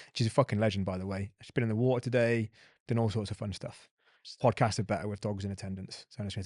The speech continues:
Speaker 1: take a moment for, for her to take the limelight. She deserves it.
Speaker 2: Y-, like
Speaker 1: One hundred percent. And, and like I said, the challenge is that some people will have, uh,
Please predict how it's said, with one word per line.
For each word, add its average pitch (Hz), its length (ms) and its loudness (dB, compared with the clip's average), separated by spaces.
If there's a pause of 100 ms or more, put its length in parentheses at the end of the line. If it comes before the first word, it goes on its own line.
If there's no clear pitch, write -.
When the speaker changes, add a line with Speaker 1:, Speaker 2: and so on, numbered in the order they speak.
Speaker 1:
take - 60 -8
a 101 40 -8
moment 101 360 -8 (200)
for, 107 300 -6
for 104 100 -4
her 110 120 2
to - 80 -8
take 113 100 -4
the 117 100 -6
limelight. 107 460 -6
She - 140 -4
deserves 101 320 -4
it. 170 100 -8 (100)
Speaker 2:
Y-, 110 120 -14
like 113 240 -8
Speaker 1:
One 139 140 0
hundred 131 260 4
percent. 120 320 0
And, 123 120 0 (240)
and 156 60 4
like 160 140 8
I - 20 2
said, 160 120 4
the 131 60 2
challenge 170 360 6
is 143 160 6
that 127 160 -2
some 147 160 0
people 131 500 0 (260)
will 131 140 0
have, 120 420 4
uh, 113 380 2